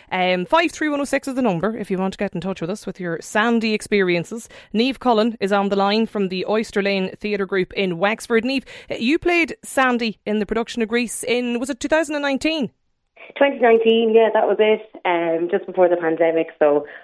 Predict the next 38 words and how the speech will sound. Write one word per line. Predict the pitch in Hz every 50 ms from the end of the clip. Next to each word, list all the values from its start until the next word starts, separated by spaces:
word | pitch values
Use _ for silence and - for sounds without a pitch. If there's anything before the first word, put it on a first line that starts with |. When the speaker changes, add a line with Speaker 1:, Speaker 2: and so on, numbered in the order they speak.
| _ -
Speaker 2:
oh, | 254 247 247 - 220
it | 214 190
was | 170 175
amazing. | 165 160 147 147 139 143 139 139 139 -
A | - 185
great | 180 180 180 170 165 -
role | 196 180 165 165 165
to | -
land. | 156 147 147 143 143 143 143 - - -
Um, | 156 151 143 139 139 143 143 143 143 - - - - _ _
obviously | - 170 160 - 165 160
very | 170 165 165 165
daunting. | 165 175 156 165 175 170 - 240 254 294 320 320 -
There | 226 208
will | 196 190
never | 180 185 190 180 180 175
be | 175 170 165
a | 170 170 -
Sandy | 180 165 165 170 165 160
like | 160 160 156 156
Olivia | 170 160 151 156 156
Newton-John, | 151 156 151 - 160 151 151 147 147 147 147 147 143
but, | 143 151 143 139 139 - - -
um, | - 156 156 147 135 135 135 135 131 _ _ _ - - - - _ -
no, | 196 185 160 -
it | -
was | 175 170
a | 175
great | - 180 175 170 165
experience. | 165 165 - - 156 147 151 147 147 147 147 - _ _ _ _ _
Um, | - 165 160 156 156 156 160 165 165 156 156 156 - _ _ _ _ _ _ _ _ _ _ _ _ _ -
we | 202 202 190
actually, | 180 175 175 - - 175 170 165
as | 165 160
well, | 170 165 160 156
we | 160 151
got | - 160 151 151 151 151 -
a | - - 165 156 151 151 151 151 151 147 143